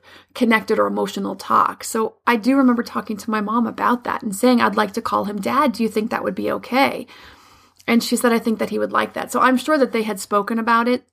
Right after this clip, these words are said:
together. Um, but he really kind of waited for me and left it up to me to start calling him dad. And I'm not saying any of this is any of your situation, but just that I was a sort of a stepchild. I was an adopted child. And I do remember at that age,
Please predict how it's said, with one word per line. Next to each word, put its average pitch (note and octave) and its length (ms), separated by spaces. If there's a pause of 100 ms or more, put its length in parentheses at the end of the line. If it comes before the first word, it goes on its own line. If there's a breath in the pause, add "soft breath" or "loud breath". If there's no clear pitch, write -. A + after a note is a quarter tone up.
(160)
together. A3+ 680 (540 soft breath)
Um, G#3+ 440
but A3+ 320
he B3 200
really A#3+ 300
kind A#3 220
of G#3 40
waited G3+ 280
for G#3+ 120
me G#3+ 160
and G3+ 120
left G3+ 180
it G3+ 60
up - 160
to - 100
me G#3 280
to G3 100
start - 240
calling G3+ 340
him G3+ 180
dad. G3+ 280
And G#3 100
I'm A3 100
not - 300
saying B3 220
any A3+ 120
of A3 60
this A3 160
is A3 80
any A#3 160
of G#3+ 80
your G#3+ 80
situation, G#3+ 720
but G3+ 220
just G#3 240
that G#3+ 100
I G#3 160
was G#3 400
a G3+ 220 (360 loud breath)
sort C4+ 200
of A3+ 80
a - 20
stepchild. G#3 840
I G#3 60
was G#3 140
an G#3+ 100
adopted G3 540
child. - 500
And - 220
I E3 80
do A#3 180
remember G#3+ 520 (600)
at - 160
that A3 160
age, G3+ 380